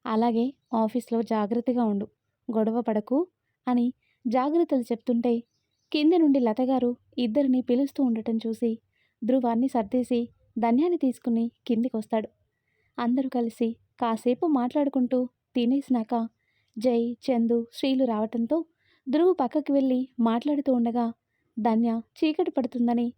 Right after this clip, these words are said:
తన ఇంటికి వెళ్ళిపోతుంది క్యాబ్లో. కొంతసేపటికి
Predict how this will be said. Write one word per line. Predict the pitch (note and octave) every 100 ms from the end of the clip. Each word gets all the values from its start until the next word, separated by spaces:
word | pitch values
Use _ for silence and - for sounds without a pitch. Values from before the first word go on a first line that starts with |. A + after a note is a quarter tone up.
| _ _ _
తన | B3+ A#3+
ఇంటికి | A#3+ C#4 E4+
వెళ్ళిపోతుంది | C4 A#3 C4+ B3+ A#3 A3+
క్యాబ్లో. | A#3 A#3 G#3 A3 G#3+ _ _ _ _ _ _
కొంతసేపటికి | E4 F#4 F#4+ D#4+ C4+ C#4 C4 C4+